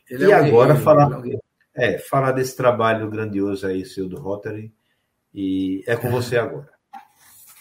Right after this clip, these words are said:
Speaker 1: Ok. O Rotary Club, ele entrou na minha vida da seguinte forma, sabe, é, Jonas?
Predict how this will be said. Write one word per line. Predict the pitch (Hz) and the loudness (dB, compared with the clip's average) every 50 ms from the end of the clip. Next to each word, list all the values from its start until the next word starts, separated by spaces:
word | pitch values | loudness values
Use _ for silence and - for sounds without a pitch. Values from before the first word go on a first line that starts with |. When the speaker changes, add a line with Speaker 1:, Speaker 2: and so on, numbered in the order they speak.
| - - - - _ _ - - - | -20 -20 -20 -20 _ _ -20 -8 -4
Speaker 1:
Ok. | 175 196 202 - 143 139 143 143 139 135 - - - - _ | -4 -4 -2 0 0 2 2 0 0 -4 -6 -14 -20 -14 _
O | - 202 | -4 -2
Rotary | 202 226 247 247 262 247 233 220 - | 0 2 2 2 4 2 2 2 0
Club, | 185 190 202 214 190 175 | 0 2 2 2 0 0
ele | 180 165 160 160 165 165 170 175 180 185 | 0 0 -2 -2 -2 -4 -2 0 0 -2
entrou | 175 175 180 180 175 | -2 -4 -4 -4 -2
na | 175 175 | -2 -2
minha | 175 170 165 143 | 0 -2 -2 -2
vida | 120 131 160 165 165 | -4 -6 -6 -4 -4
da | 151 160 | -4 -4
seguinte | 151 - 160 147 143 180 202 - - | -4 -6 -6 -8 -10 -10 -12 -12 -12
forma, | - - 131 127 127 131 127 120 | -8 -6 -4 -4 -4 -4 -6 -8
sabe, | 117 - - 135 135 139 143 135 - - - - - - | -8 -8 -8 -8 -8 -8 -8 -10 -14 -14 -16 -18 -18 -16
é, | - 113 113 113 110 | -14 -12 -12 -10 -10
Jonas? | 110 113 123 127 120 110 104 107 - - - _ | -10 -10 -10 -10 -10 -12 -14 -14 -18 -20 -20 _